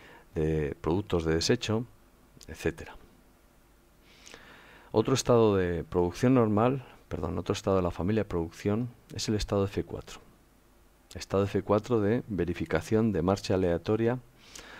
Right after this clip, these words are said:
o en desorden. Aquí, en este estado, se realiza una verificación, pero de tipo manual, comprobando el, la, el modo de producción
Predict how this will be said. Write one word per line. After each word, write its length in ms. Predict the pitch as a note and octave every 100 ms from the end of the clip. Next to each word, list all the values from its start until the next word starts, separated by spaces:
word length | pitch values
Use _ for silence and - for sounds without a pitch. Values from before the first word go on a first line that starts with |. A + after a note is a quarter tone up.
| - - -
o 220 | - G#2+
en 220 | G#2 A#2
desorden. 540 | F#2+ E2 E2 D2 D#2 D#2 - - _ - - - - -
Aquí, 560 | G#2 G2+ A#2 B2 C3+ - -
en 100 | F2
este 200 | G2+ -
estado, 340 | A2+ A#2 A2
se 160 | B2 F#2+
realiza 400 | F2 E2 A2 D#2
una 180 | G#2+ A#2+
verificación, 580 | A2 G#2 G2+ F#2 A#2 G#2+
pero 220 | F2 D#2+
de 140 | E2
tipo 240 | - D#3 C#3+
manual, 380 | F#2 F2 G#2 - - _ _ _ _ - - - - - - _ _ - - _ _
comprobando 760 | F2+ E2 E2 F2+ G#2+ G#2+ E2+ - - -
el, 220 | F2 E2
la, 380 | D#2+ D#2 B1 -
el 140 | - F2
modo 220 | G2 A2+
de 100 | A2+
producción 760 | - G2+ G2+ - A#2+ G#2+ E2